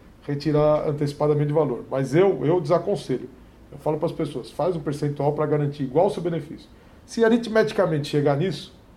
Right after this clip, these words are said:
não há por que não migrar. Eu venho falando isso todo o tempo, que eu, desde o início dessa discussão de migração, que surgiu, é, tanto, at-, até teve um movimento na Enerprev também de, de, de migração, depois vocês, é,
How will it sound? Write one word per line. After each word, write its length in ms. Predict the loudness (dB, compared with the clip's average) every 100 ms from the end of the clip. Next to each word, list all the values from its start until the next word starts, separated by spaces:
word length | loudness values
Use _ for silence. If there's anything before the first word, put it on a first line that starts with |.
| -20 -10
não 220 | 0 4
há 80 | 4
por 220 | 2 -2
que 260 | 2 0 0 -2
não 120 | -2
migrar. 280 | -2 -2 -4
Eu 80 | -4
venho 160 | -2 -2
falando 280 | -2 -2
isso 200 | -2 -6 -16 -20 -10 0
todo 240 | 0 0
o 20 |
tempo, 420 | -6 -4 -4 -8 -18 -20 -20 -20 -20 -6
que 80 | -2
eu, 240 | -2 -4 -14 -10
desde 280 | 0 2 2
o 40 |
início 280 | 0 0 0
dessa 220 | -2 -2
discussão 380 | -4 -6 -2 0
de 60 | 0
migração, 480 | 0 0 -2 -6 -10 -16 -20 -20 -20 -12
que 100 | -8
surgiu, 500 | -2 -2 0 0 -2 -8 -16 -10
é, 100 | -8
tanto, 260 | 2 2 4
at-, 160 | 2 2
até 240 | 2 2
teve 200 | 4 2
um 200 | 2 0
movimento 440 | 2 4 4 2 2
na 80 |
Enerprev 420 | 2 2 2 0 0
também 300 | -2 -2 -2
de, 120 | -4
de, 180 | -6 -10
de 120 | -10
migração, 340 | -8 -6 -6
depois 220 | -6 -6 -8
vocês, 340 | -4 -4 -4 -10 -20 -20
é, 40 | -18